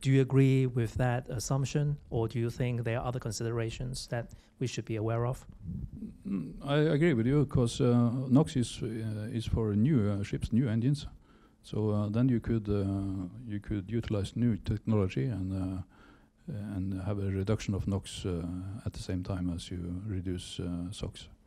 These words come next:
Speaker 2: So, um, I would, uh, hope you go for a, for a neca area.
Speaker 1: Okay. Now, um, I've got questions for Penny and for Eddie, but maybe it's time for me to open up the floor so that you can also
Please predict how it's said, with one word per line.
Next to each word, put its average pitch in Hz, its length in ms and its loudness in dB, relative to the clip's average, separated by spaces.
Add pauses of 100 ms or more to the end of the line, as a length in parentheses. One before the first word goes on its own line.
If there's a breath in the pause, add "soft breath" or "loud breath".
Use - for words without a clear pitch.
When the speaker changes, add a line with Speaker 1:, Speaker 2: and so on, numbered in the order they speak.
(380 soft breath)
Speaker 2:
So, 101 340 -2
um, 95 440 -2
I 113 80 -2
would, 110 220 -2
uh, 95 280 -2 (880 loud breath)
hope - 240 6
you 104 100 6
go 104 220 6
for 95 240 2
a, 92 440 0
for 98 140 -4
a 92 60 0
neca 95 580 0
area. 92 340 0 (1700 soft breath)
Speaker 1:
Okay. 117 280 0 (280 loud breath)
Now, 143 360 0
um, 135 280 4
I've 131 200 2
got 165 160 6
questions 139 420 6
for - 160 2
Penny 135 480 8
and 117 300 4
for 117 260 2
Eddie, 127 300 4
but 113 280 6
maybe 123 540 4
it's 123 180 0
time 139 220 4
for 123 160 0
me 127 200 2
to - 180 0
open 127 300 4
up 131 100 4
the 117 80 4
floor 135 500 8 (300 loud breath)
so - 180 0
that 123 220 0
you 127 100 2
can 113 180 2
also 123 380 2